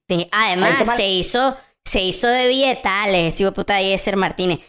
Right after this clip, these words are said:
Speaker 1: Mira, en el, en la llamada el maje habla que tiene cuatro casas, que no sé qué.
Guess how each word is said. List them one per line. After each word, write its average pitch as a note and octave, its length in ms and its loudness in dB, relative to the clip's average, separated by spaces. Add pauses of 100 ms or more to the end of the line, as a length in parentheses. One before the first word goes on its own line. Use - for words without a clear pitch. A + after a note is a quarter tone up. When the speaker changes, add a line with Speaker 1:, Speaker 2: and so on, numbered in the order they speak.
(120)
Speaker 1:
Mira, A#3 380 2
en G#3 100 0
el, G3 200 -2
en G#3 160 0
la F#3+ 160 0
llamada F#3+ 480 2
el C4 100 0
maje C4 260 0
habla A#3+ 440 2
que F#3+ 120 -4
tiene F#3 260 -4
cuatro A#3 380 -2
casas, G#3+ 400 -2
que - 120 -4
no F3+ 120 0
sé - 140 -6
qué. A3 200 -2